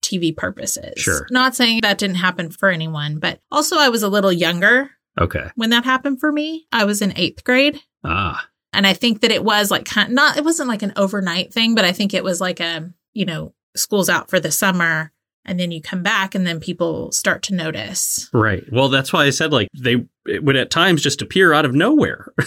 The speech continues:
Speaker 1: <laughs> Yeah. And I don't even know that I really noticed until people started making comments.
Speaker 2: Yeah.
Speaker 1: Having that attention, even if it wasn't seen as negative, like, people weren't saying negative things, but
Speaker 2: Right.
Speaker 1: it just was something I did not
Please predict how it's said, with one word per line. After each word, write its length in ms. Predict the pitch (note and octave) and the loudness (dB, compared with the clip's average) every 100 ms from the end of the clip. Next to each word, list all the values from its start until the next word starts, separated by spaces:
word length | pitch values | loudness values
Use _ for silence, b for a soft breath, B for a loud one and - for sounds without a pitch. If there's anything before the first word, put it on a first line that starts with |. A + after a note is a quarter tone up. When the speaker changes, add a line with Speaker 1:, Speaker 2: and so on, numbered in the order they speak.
| - | 0
Speaker 1:
<laughs> 0 | F3+ - - - | -2 -2 -2 2
Yeah. 1040 | C#4 D4+ A3 - A3+ F#4+ E4+ - D4+ E3 G3+ | 2 4 0 -2 0 2 2 0 0 0 -2
And 320 | - D#4 D#4+ | 0 0 2
I 200 | - F4+ | 2 2
don't 200 | A#4 G4 | 2 2
even 220 | C#4+ A#3+ | 2 2
know 160 | G#3 G3 | 4 2
that 160 | F#3+ - | 0 0
I 240 | G#3 B3 E4 | 2 2 4
really 280 | C#4 A3 | 2 2
noticed 300 | F#3 E3+ E3+ G#3 | 2 0 0 -2
until 260 | G3+ G3+ | -2 -2
people 260 | - G#3 G3+ | -2 -6 -4
started 300 | - F#3 F#3 | 0 0 0
making 300 | F3 E3+ E3 | -2 -6 -12
comments. 540 | - F#3 F3 - - - | -4 -4 -4 -10 -14 -4
Speaker 2:
Yeah. 280 | E2+ D2+ - _ _ _ - | -2 -2 -6 _ _ _ -4
Speaker 1:
Having 280 | - E4+ E4 | -2 0 -2
that 200 | C4 - | -2 -2
attention, 840 | G#3 A#3+ G#3+ - F3+ F3 E3+ G3+ - _ - | -2 0 0 2 0 0 -4 -6 -10 _ -2
even 280 | C4+ C4 B3+ | 0 2 2
if 240 | A#3+ - _ - | 0 -4 _ 0
it 160 | A#3 G#3 | 0 2
wasn't 440 | A3 A3 A3 - | 2 4 2 0
seen 320 | - G#3+ G3+ | 2 4 4
as 160 | F#3+ F#3 | 2 2
negative, 800 | F3+ F3+ G#3 C4 D#4+ E4+ - - _ - | 2 2 2 2 0 -4 -12 -20 _ -4
like, 160 | G#3 | -4
people 260 | G#3 A3+ G#3+ | -2 0 2
weren't 220 | G3 - | 0 0
saying 300 | - G#3 F#3+ | 0 2 2
negative 420 | F3+ A3 A#3+ G3 - | 2 0 2 0 -2
things, 460 | D3+ D#3 D#3+ F3+ | -2 -2 -2 -4
but 140 | - G3 | 0 2
Speaker 2:
Right. 100 | F3 | 0
Speaker 1:
it 40 | F#3 | 0
just 560 | A3+ G3 - - - - | 0 0 -2 -4 -8 -6
was 180 | A3+ - | -4 0
something 360 | G3+ F#3 F#3+ | 0 0 -2
I 100 | F3+ | -2
did 180 | F3+ E3 | -4 -4
not 260 | E3 D#3 | 0 0